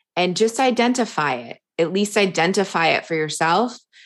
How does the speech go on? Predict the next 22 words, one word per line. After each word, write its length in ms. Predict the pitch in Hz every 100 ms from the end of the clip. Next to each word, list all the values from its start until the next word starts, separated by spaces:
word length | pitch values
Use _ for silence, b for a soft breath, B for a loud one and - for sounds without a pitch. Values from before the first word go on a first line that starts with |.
| B _
so 240 | - 196
that 160 | 175 -
it's, 360 | 180 175 - -
it's 160 | 170
there 300 | 156 175 185
on 140 | 190 180
the 80 | 170
table 520 | - 190 180 170 160
and 160 | 147
you 100 | 160 147
can 200 | 160 151
be 200 | 170 185
with 160 | 165
it 220 | 151 143 -
and 120 | 139
understand, 680 | 160 165 156 - 170 160 156
"Okay, 260 | 156 160 151
now 280 | 151 156
how 300 | 160 - 165
am 100 | 160
I 100 | 156
gonna 460 | 156 156 151 151 147